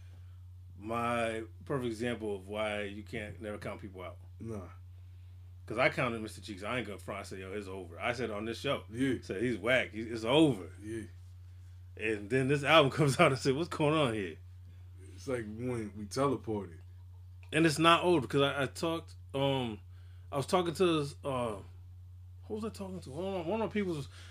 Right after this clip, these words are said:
Speaker 1: put me on to a, to an interview.
Speaker 2: Yeah.
Speaker 1: 'Cause I was talking, I've been promoting this album to everybody.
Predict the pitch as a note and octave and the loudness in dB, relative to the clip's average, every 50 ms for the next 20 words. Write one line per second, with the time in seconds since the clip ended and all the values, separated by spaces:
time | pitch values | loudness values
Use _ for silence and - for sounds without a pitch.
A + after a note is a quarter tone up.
0 | - - - - G#3 E3+ D#3 E3 D#3+ D#3+ D3+ D3 C#3 - D3 B2+ A#2+ A#2 - - | -16 -16 -2 0 2 4 4 6 6 6 6 4 4 2 2 0 0 0 -4 -8
1 | - - A#2+ A2+ C3+ C#3+ C3 A#2 G2+ F#2+ F2 - - - - - - - - - | -6 -4 -4 -2 0 0 0 0 0 -4 -8 -12 -16 -18 -18 -18 -18 -18 -16 -12
2 | G2 G2+ G2 F2+ F2 - - - - - - - - B2 B2+ A#2+ - - D#3 C#3 | -12 -12 -12 -12 -14 -16 -16 -16 -16 -16 -10 -4 0 2 2 2 4 4 4 4
3 | C#3 B2+ A#2+ C#3+ D3 C#3+ E3 E3 D3 D3+ D3+ D3+ C#3 C3+ B2 B2 B2+ A#2+ A2+ A2+ | 4 4 4 4 4 4 2 2 4 4 4 4 4 4 4 6 4 4 4 4
4 | A#2+ B2 A2+ G2+ G2 F#2+ E2+ | 2 2 0 0 -4 -6 -8